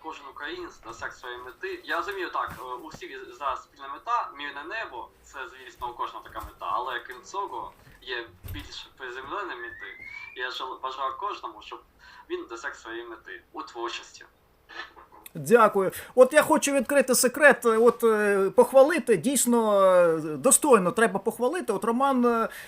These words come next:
Speaker 2: так, е, іноді залишався так скромно поза кадром. Ми б, ми б, е, перед ефірами пе-, один раз і іншим разом поговорили, от що полюбляєш.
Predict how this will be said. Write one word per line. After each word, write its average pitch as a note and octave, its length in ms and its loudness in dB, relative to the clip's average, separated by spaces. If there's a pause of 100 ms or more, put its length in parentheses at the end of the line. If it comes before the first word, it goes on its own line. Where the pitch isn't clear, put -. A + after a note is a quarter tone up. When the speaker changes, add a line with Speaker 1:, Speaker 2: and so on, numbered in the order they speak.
(200)
Speaker 2:
так, B3 260 0
е, A3 180 0
іноді A#3 540 4
залишався A3+ 640 2
так - 200 -2
скромно A3+ 400 4
поза A#3 260 2
кадром. A#3+ 420 6
Ми A3 80 0
б, A3+ 160 2
ми B3 140 2
б, A3+ 140 -2
е, G#3+ 260 2
перед A3 380 2
ефірами G#3 640 2
пе-, G#3 220 -2
один G#3+ 400 2
раз G3+ 260 4
і A3 60 0
іншим G3+ 320 -2
разом G3 260 4
поговорили, G#3+ 640 2
от G3 260 0
що A#3 200 2
полюбляєш. E3+ 840 4